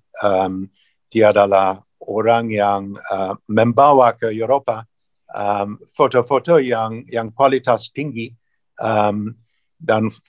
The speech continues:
foto-foto yang juga membuat, uh, salah satu kisah,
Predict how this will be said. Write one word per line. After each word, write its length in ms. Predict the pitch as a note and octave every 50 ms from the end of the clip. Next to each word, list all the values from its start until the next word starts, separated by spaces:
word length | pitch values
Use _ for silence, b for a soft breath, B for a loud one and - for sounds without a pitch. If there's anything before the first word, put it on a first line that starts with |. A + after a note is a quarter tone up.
| _ _
foto-foto 720 | _ - C#3+ B2+ - C3 A#2 - C#3+ C#3 C3+ - D#3+ D#3+ C3+
yang 400 | B2 B2 A2+ A2 A2 A2 A2+ A#2 - - - - - - - - A2
juga 320 | G2+ F2+ C#3 D3+ D3+ C3+ A#2+ A2+
membuat, 480 | A#2 A2+ A2+ A#2 G#2+ A2+ A2+ A#2 - _ _ _ _ _ -
uh, 240 | G#2 G#2 G2+ G2+ A2+
salah 320 | - B2 A#2+ A2+ G#2+ G2
satu 320 | - A2 G2 - G2+ -
kisah, 480 | _ - C#3 A2 - - C#3+ B2+ A2